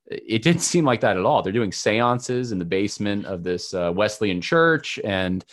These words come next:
um, you know, they're talking about, if you read the Declaration, I encourage anyone listening to this, go read the Seneca Falls Declaration, because, uh, it's not just about the right to vote. There's all sorts of other things.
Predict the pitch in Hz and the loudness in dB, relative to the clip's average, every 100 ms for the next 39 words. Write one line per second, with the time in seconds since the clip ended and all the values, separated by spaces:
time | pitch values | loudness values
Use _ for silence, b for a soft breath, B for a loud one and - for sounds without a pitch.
0 | B B B B 98 95 92 92 92 - | B B B B 2 4 2 2 -2 0
1 | 98 92 98 - 107 104 107 95 95 92 | 2 4 2 4 2 2 0 2 2 4
2 | 90 85 117 117 214 151 120 - 95 107 | 2 2 2 4 4 4 2 2 2 4
3 | 139 87 92 98 143 131 110 139 123 107 | 2 0 -2 2 4 4 4 2 2 0
4 | - 107 87 85 - 117 151 104 120 104 | -2 -4 -4 -6 0 0 0 0 -2 -2
5 | 90 - _ _ _ 95 - 104 101 90 | -4 -8 _ _ _ -8 -2 -2 -2 -4
6 | 92 90 95 87 90 92 107 - 90 87 | -4 -4 -6 -6 -4 -2 -4 -4 -8 -6
7 | 101 95 92 - 101 92 90 87 104 120 | -4 -4 -4 -10 -4 -2 -2 -2 -2 0
8 | 180 156 113 98 92 - 92 101 - 92 | -2 -4 -4 0 0 -2 -4 -4 -6 -12
9 | 85 101 135 87 98 110 160 170 - 90 | -4 2 2 2 -4 -4 -4 -4 -8 -6
10 | 95 147 135 78 - - | -4 -4 -6 -12 -14 -20